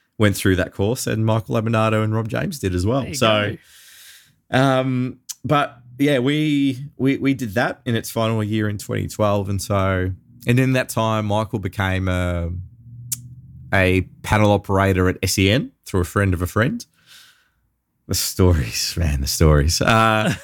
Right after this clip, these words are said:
Speaker 2: <laughs>
Speaker 1: and then I, and then I became, uh, bizarrely a street team member, and then a panel operator, then an overnights announcer at Nova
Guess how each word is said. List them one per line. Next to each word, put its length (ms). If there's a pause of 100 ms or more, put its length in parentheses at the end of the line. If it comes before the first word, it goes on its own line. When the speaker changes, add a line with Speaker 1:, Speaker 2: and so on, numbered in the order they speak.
(120)
Speaker 2:
<laughs> 160
Speaker 1:
and 140
then 140
I, 680
and 120
then 100
I 140
became, 800 (580)
uh, 680
bizarrely 760
a 1120
street 540
team 320
member, 640 (720)
and 140
then 160
a 40
panel 320
operator, 500
then 180
an 120
overnights 520
announcer 400
at 80
Nova 460